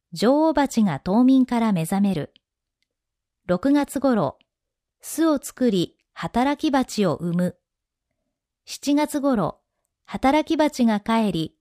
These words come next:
餌を取るようになる。八月頃、働き蜂がどんどん増え、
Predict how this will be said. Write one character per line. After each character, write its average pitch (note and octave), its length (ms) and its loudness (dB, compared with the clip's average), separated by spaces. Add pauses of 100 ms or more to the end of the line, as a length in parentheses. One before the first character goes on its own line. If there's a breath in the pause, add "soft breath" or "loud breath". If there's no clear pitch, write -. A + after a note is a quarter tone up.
(200)
餌 A3+ 300 -2
を D4 80 0
取 C4+ 220 2
る B3 60 4
よ G#3+ 120 2
う F3 60 -2
に D#3 100 -4
な E3 160 -4
る。 D3 180 -10 (1200)
八 - 300 -2
月 B3+ 240 2
頃、 A3+ 380 0 (560)
働 B3 420 0
き D4 100 0
蜂 A#3+ 280 0
が E3 160 0
ど G#3+ 180 0
ん D4 80 2
ど C4+ 140 4
ん A#3 60 4
増 A#3 200 0
え、 F#3 300 0